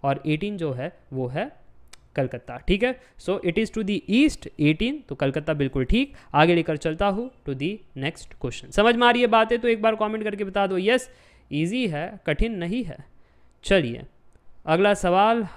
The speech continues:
आपकी स्क्रीन के सामने ये रहा, सिलोजिज्म। सिलोजिज्म को कठिन माना जाता है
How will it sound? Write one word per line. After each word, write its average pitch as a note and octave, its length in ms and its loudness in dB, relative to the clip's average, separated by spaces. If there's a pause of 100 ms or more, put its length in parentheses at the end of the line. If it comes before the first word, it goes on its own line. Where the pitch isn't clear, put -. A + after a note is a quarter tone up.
आपकी C3+ 340 -2
स्क्रीन A#3+ 360 -8
के A#3+ 120 -4
सामने G3 560 -6 (160)
ये C3 180 -4
रहा, B2 240 -8
सिलोजिज्म। G#3+ 640 2
सिलोजिज्म A3 680 -2
को - 180 -8
कठिन F3 300 -2
माना C#3+ 260 -2
जाता F3 300 -4
है F3+ 160 -12